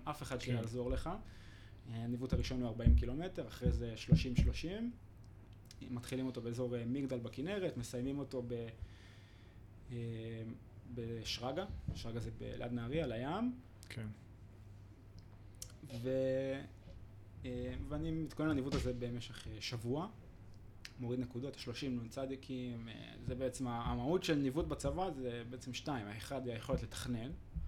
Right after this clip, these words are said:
Speaker 1: היכולת שלי לתכנן, לבצע, לתחקר.
Speaker 2: מהמם.
Speaker 1: הדבר השני זה, אה, להיות מסוגל להתמודד לבד.
Speaker 2: כן.
Speaker 1: כי אף אחד לא יעזור לי להרים את התיק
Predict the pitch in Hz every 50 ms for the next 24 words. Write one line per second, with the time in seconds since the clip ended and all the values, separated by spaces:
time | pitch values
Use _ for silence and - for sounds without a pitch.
0 | - - - - 151 - - 139 123 - - - - 185 202 214 180 143 117 -
1 | - - 170 180 185 180 135 - - - - - 110 90 - - - - - -
2 | - - - - - 127 110 107 120 127 120 120 123 135 156 175 165 - 202 220
3 | 254 247 226 175 156 160 156 156 160 160 - - - - - - - - - -
4 | - - - - - - - - - - - 123 117 117 117 113 113 113 113 113
5 | 113 120 - - - - - - 139 127 127 127 - 143 135 139 127 - 127 131
6 | 127 123 113 120 117 - - - - - - - - - - - - - - 113
7 | 110 101 101 - - - - - - - - - 147 151 - - 180 156 151 143
8 | 131 123 127 131 127 123 127 123 123 123 120 120 120 117 117 - - - - -
9 | - - - 123 123 120 123 123 135 131 - 123 - 131 131 135 -